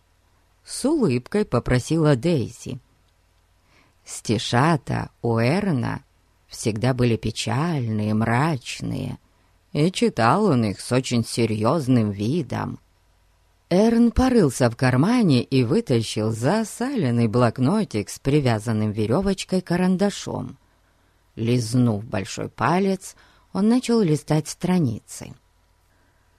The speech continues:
"Вот они", сказал он и важно прочистил горло.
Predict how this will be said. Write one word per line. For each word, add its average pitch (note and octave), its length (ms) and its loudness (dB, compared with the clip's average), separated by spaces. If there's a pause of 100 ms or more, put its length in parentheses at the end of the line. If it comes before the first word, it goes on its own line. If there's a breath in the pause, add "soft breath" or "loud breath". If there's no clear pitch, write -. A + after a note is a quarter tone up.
(540)
"Вот B2+ 640 2 (140)
они", A2 680 -4 (840 soft breath)
сказал B2+ 760 -2
он G3+ 260 0 (300)
и B2 140 0
важно F3+ 720 0
прочистил B2 840 -2
горло. G#2+ 640 -4